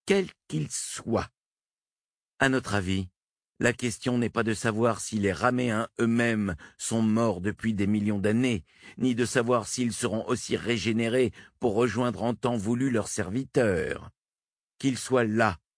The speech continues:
ou non, leur volonté est faite et continuera de l'être. Rama vient de nous donner la preuve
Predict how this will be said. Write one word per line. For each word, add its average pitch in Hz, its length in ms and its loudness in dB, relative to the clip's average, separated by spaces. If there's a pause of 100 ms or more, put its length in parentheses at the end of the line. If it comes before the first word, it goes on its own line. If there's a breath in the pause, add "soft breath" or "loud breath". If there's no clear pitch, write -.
(100)
ou 143 100 2
non, 117 280 2 (720)
leur 113 220 6
volonté 120 640 2
est 110 40 2
faite - 560 -2 (460)
et 120 100 4
continuera 151 720 0
de 147 100 2
l'être. - 640 -2 (1200)
Rama 131 520 4
vient 127 220 0
de 131 120 2
nous 135 120 0
donner 131 280 4
la 127 120 2
preuve 90 640 -2